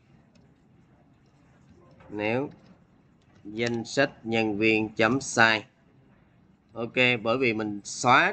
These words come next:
trên table là đồng, đồng thời mình xóa trên,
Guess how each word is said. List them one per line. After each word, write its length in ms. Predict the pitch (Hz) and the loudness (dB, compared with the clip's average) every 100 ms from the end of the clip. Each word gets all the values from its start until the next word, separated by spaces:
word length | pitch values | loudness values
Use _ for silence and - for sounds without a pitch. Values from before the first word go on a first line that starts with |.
| 190 | -4
trên 200 | 127 117 | -8 -8
table 540 | 120 117 107 101 98 | -6 -6 -2 -2 -2
là 100 | 98 | -2
đồng, 300 | 95 110 107 101 98 98 - | -2 -2 -2 -2 -2 -2 -4
đồng 220 | 98 95 | -6 -2
thời 220 | 107 98 | 0 0
mình 180 | 98 98 | 0 -6
xóa 320 | - 117 147 135 | 2 4 4 0
trên, 220 | 110 | -4